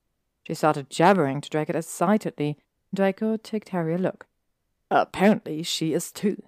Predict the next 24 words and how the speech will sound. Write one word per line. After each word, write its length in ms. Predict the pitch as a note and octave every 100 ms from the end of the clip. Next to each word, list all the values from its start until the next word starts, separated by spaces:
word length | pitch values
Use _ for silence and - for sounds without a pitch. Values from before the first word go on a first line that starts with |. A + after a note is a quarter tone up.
| _ _
She 220 | - C#3
complimented 600 | - F#3+ A3 - - -
my 140 | C#3+ -
technique." 680 | - - C#3+ F#3+ G3+ - _ _ _ _ _ _ _ -
Her 80 | B2+
mouth 180 | G#2
twisted 480 | - - E3+ - A#2+
ruefully 880 | B2+ C#3 E3+ F#3 - - A1+ - D#3 -
as 160 | E3 D3+
she 140 | E3
continued 480 | - F3 F3 E3+ F3+
to 100 | F#3+
sing. 440 | - G3 D#3 - - _ _ _ _ _ _ _
"And 320 | D3+ C3 - -
if 120 | D#3
she 160 | - D3+
decides 640 | C#3 - - G3+ - -
to 80 | -
come 140 | D3
back 180 | G#3+ -
to 100 | D#3+
Hogwarts 400 | - A3+ F#3+ -
with 140 | -
us, 240 | - D#3